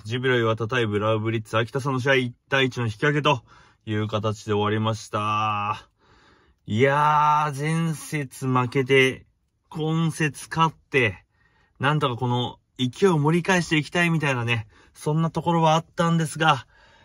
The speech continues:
やはり、秋田さん一筋縄ではいかなかったかなというところになっておりますね。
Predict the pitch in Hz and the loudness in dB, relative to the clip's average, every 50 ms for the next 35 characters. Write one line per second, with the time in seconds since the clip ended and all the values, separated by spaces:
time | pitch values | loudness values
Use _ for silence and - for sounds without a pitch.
0 | _ _ _ _ _ _ - - - 110 113 120 127 139 139 139 139 135 123 - | _ _ _ _ _ _ -8 0 2 2 2 2 0 -4 -4 -2 -2 -4 -4 -6
1 | - _ _ _ _ _ _ - 113 127 120 - - 143 131 - 139 135 131 123 | -12 _ _ _ _ _ _ -6 -6 -6 -4 -4 -4 -4 -4 -4 -4 -4 -4 -4
2 | - 139 131 120 135 131 127 131 127 135 131 131 131 131 131 123 120 117 - - | -2 -2 -2 -2 -2 -4 -4 -4 -4 -4 -2 -2 -2 0 0 0 0 -2 -4 -6
3 | - 120 123 - - 127 127 123 127 123 135 127 - _ - 131 120 131 127 123 | -6 -4 -4 -4 -2 -2 -2 -2 -2 -2 -4 -6 -6 _ -6 -4 0 0 2 2
4 | 117 120 113 110 - _ _ _ - 107 107 104 107 104 107 104 110 107 104 104 | 2 0 0 -4 -4 _ _ _ -8 -4 -2 -2 -2 -2 -2 -2 0 0 0 0
5 | 101 104 98 95 95 95 92 - - 92 87 87 87 87 85 85 87 - _ | 0 0 0 0 0 -2 -4 -4 -6 -8 -8 -6 -6 -8 -8 -10 -12 -14 _